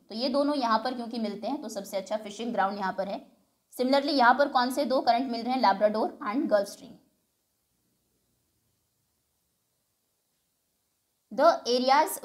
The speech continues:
where a warm and cold current meet, वो areas जहाँ पर वार्म और cold current मिलते हैं, also experience foggy weather। वहाँ का weather foggy रहता है, कोहरा रहता है थोड़ा सा, making it difficult for navigation। So ships को navigate करने के लिए ये area अच्छा नहीं है,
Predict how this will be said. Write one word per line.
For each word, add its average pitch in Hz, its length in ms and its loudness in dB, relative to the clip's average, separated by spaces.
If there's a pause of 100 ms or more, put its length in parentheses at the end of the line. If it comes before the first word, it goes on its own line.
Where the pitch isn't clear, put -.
(100)
where 254 260 2
a 247 100 4
warm 214 280 4
and 214 440 -4
cold 240 240 0
current 214 320 -2
meet, 196 240 -10 (100)
वो 233 180 2
areas 240 340 2
जहाँ 208 240 0
पर 233 100 -4
वार्म 202 400 -2 (180)
और 214 80 -8
cold 233 300 -2
current 220 260 -2
मिलते 190 260 -8
हैं, 208 300 -12 (280)
also 302 260 6
experience 269 560 -4
foggy 220 340 2
weather। 180 280 -6 (200)
वहाँ 214 200 -4
का 285 80 0
weather 262 280 0
foggy 226 300 -2
रहता 214 240 0
है, 269 60 -6
कोहरा 233 280 2
रहता 202 240 2
है 202 120 -2
थोड़ा 190 220 -2
सा, 220 180 -8
making 214 360 -8
it 220 180 -8 (200)
difficult 214 480 -8
for 233 100 -6
navigation। 180 540 -8 (600)
So 233 80 -6
ships 294 280 -6
को 339 100 -6
navigate 226 480 -2
करने 202 220 -2
के 220 120 -12
लिए 240 180 -6
ये 202 100 -8
area 208 180 -4
अच्छा 196 240 -8
नहीं 190 200 -12
है, 240 140 -14